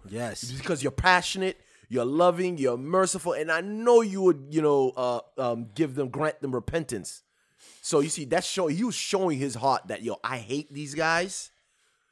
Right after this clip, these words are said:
Speaker 2: And, like, and he was being totally honest and transparent with the Lord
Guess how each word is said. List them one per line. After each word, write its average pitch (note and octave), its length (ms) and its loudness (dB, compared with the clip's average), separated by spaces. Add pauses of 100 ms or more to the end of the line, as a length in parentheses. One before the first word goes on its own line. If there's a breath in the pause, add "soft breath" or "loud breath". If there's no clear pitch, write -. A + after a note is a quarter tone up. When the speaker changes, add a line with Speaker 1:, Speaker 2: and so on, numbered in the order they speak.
(500)
Speaker 2:
And, C3+ 180 0
like, A#2+ 220 -4
and C#3 100 -6
he D3+ 60 0
was C#3+ 120 -2
being B2+ 180 -6
totally C#3+ 500 -6
honest B2+ 340 -4
and G#2+ 80 -8
transparent A2 600 -8
with G2+ 100 -8
the F#2+ 80 -10
Lord G#2+ 340 -4